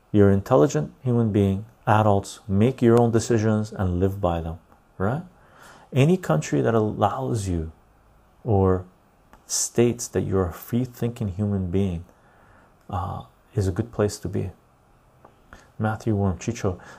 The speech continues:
there has been ne-, there has never been a vaccine that has caused a side effect outside of the three-month period after vaccination. What? Why do you think this one will cause effects far down the line?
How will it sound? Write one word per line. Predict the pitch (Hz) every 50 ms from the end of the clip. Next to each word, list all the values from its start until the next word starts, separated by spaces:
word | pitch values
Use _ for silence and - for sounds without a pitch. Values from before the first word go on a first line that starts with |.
| - _
there | - 107 98
has | 87 104 104 98
been | - - 110 101 98 101 - 123
ne-, | 110 101 98 104 117 135 - - -
there | 160 151 127 110 110 110 104
has | - 113 107 98 98
never | 101 98 110 117 131 139 151 156 160 160 - - - - - - 104
been | 98 110 117 117 120 - - -
a | - 131 117 110 107 104
vaccine | 98 95 95 101 95 92 - - - - 104 104 98
that | 98 95 87
has | 98 92
caused | - - - - 113 110 113 107
a | 104
side | 95 - - - - 107 107 117 123 135 131 - - - - - - -
effect | - - 98 - - 104 101 98 - -
outside | 127 117 123 - - - 110 110 110
of | 110 95
the | 92 92
three-month | - - - - 123 127 127 117 104 107 110 113 110 - -
period | - 107 104 101 101 98 98 98 -
after | - 104 104 104 - - 101
vaccination. | 90 98 92 - - - 92 87 95 95 - - 87 82 - - - - _ -
What? | 117 165 208 247 247 - - - - - - - - - - -
Why | - 113 107 95 147 156
do | 147 170 165
you | 151 135
think | 131 - - - 143 139 139 139 - - - - - - -
this | 107 110 135 135 - -
one | 120 98 98 98 98 98 - - - -
will | - 101 98
cause | 95 - - 113 110 110 107 104
effects | 101 - - 107 104 104 - -
far | - - - 120 117 120 120
down | 104 107 104 101 98
the | 95
line? | 95 104 104